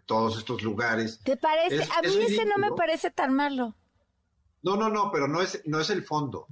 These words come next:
Speaker 1: Lo que te guste o no, lo que está diciendo es el cómo.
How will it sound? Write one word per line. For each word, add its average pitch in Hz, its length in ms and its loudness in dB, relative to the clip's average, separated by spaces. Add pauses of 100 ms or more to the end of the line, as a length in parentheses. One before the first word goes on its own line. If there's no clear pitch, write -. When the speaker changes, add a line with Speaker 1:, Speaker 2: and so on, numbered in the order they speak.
(140)
Speaker 1:
Lo 95 180 -10
que - 120 -2 (280)
te 107 80 -2
guste 180 340 2
o 156 100 4
no, 143 380 0
lo 120 160 -2
que - 80 -14
está 123 220 -6
diciendo 127 480 -2
es 117 120 -6
el 101 180 -10
cómo. 147 400 -2